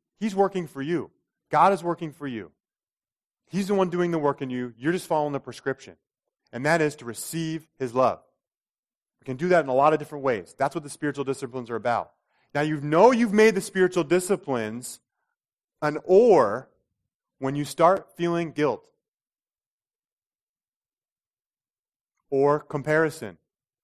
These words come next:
<sighs> Man, I know, you know, that Brian guy, he reads his Bible, like, you know, two times a week. I only do it once. Man, I stink. No. That is a tip-off that there's something wrong, and you're viewing those things as you earning something with God.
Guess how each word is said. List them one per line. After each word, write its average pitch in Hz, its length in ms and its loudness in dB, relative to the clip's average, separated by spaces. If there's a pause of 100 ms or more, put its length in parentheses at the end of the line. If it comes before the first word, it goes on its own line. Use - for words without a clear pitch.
<sighs> - 60 -20 (680)
Man, 131 300 -2
I 117 60 -6
know, 123 260 -2
you 117 80 -14
know, 101 140 -10
that 104 140 -14
Brian 127 320 -4
guy, 104 140 -6
he 110 60 -8
reads 117 200 -10
his 104 100 -20
Bible, 113 360 -2
like, 98 200 -8 (260)
you 117 60 -18
know, 90 180 -16
two 165 120 -12
times 104 300 -8
a 104 60 -16
week. 98 220 -18
I 113 40 -8
only 120 180 -6
do 101 120 -14
it 92 80 -18
once. 104 440 -12 (580)
Man, 104 340 -14 (580)
I 110 120 -12
stink. 104 460 -16 (880)
No. 156 300 -2 (800)
That 165 280 0
is 214 140 -2
a 190 60 0
tip-off 120 680 0
that 123 100 -14
there's 113 200 -12
something 151 440 -6
wrong, 110 480 -6
and 113 80 -16
you're 113 240 -12
viewing 143 380 -6
those 110 240 -8
things 107 260 -14
as 104 200 -18
you 143 200 -8
earning 131 320 -8
something 104 400 -16
with 98 200 -20
God. 92 300 -8